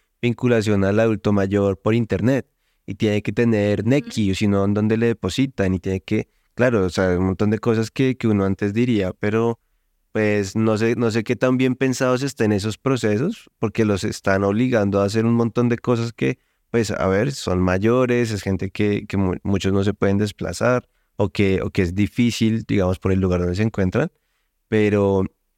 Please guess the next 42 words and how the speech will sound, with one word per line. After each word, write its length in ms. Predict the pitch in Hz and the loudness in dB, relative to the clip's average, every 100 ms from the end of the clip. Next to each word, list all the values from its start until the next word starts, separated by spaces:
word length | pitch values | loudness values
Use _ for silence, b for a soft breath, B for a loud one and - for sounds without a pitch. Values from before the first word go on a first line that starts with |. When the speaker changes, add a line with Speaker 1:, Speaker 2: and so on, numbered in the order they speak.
| - | -6
Speaker 1:
ahí 200 | 110 110 | -2 0
es 80 | 110 | 2
donde 180 | 117 127 | 2 0
inclusive 480 | 127 143 120 107 104 | 0 -2 0 0 0
podría 320 | 127 123 107 | 0 0 0
estar 260 | - 110 113 | 0 0 0
el 140 | 113 | 0
tema 240 | 120 117 | 0 0
de 140 | 120 120 | 0 -2
que 140 | 131 | -4
si 160 | 117 135 | -2 0
realmente 500 | 123 104 104 101 101 | 0 2 0 0 0
hay 300 | 107 110 - | 0 0 -2
en 180 | 113 117 | 0 0
ese 200 | 107 110 | 0 -2
tipo 240 | - - | -2 -2
de 60 | 127 | 0
cosas 280 | 120 98 98 | 0 0 0
deberían 460 | 104 120 98 95 | 0 0 0 -2
obligar 400 | 104 110 117 98 | -2 0 0 0
a 40 | 95 | 0
las 180 | 92 | -2
personas 440 | - 117 107 87 95 | -4 -4 -4 -4 -6
a 60 | |
que 320 | 90 - - - _ _ _ - | -4 -4 -4 -8 _ _ _ -2
tengan 420 | 107 107 104 104 | 2 2 2 2
un 220 | 107 104 | 2 0
teléfono, 560 | - 95 131 139 110 92 | 0 0 0 0 -2 -2
por 160 | 98 | -4
ejemplo, 440 | 92 104 110 - - _ _ | -2 -2 -4 -8 -18 _ _
¿cierto? 280 | - 113 - _ _ _ _ _ _ | -2 -2 -2 _ _ _ _ _ _
Eh, 680 | - 101 98 95 95 95 90 98 | -2 0 2 2 2 2 0 0
a 60 | |
los 160 | 95 - | 0 0
Speaker 2:
Y 80 | 104 | 0
esas 40 | |
son 80 | 95 | 0
Speaker 1:
pensionados, 540 | - 92 87 92 123 285 | 0 -2 -2 -6 -6 -6
Speaker 2:
las 80 | - | -6
Speaker 1:
sí. 60 | |
Speaker 2:
cosas 260 | 285 294 262 | -2 -2 2
buenas. 580 | 285 269 - 220 - | 2 2 -2 -8 -16